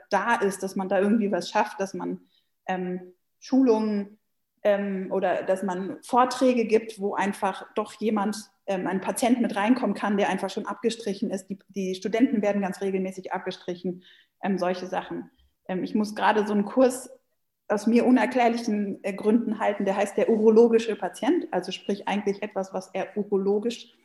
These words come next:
äh, sein soll. Und da geht's einfach um auch Geschlechtskrankheiten oder auch Ha-, Hautkrankheiten des, äh,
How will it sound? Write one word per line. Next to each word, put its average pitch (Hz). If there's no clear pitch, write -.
äh, 214
sein 220
soll. 269
Und 214
da 208
geht's 220
einfach 202
um 208
auch 196
Geschlechtskrankheiten 214
oder 190
auch -
Ha-, 220
Hautkrankheiten 208
des, 180
äh, 185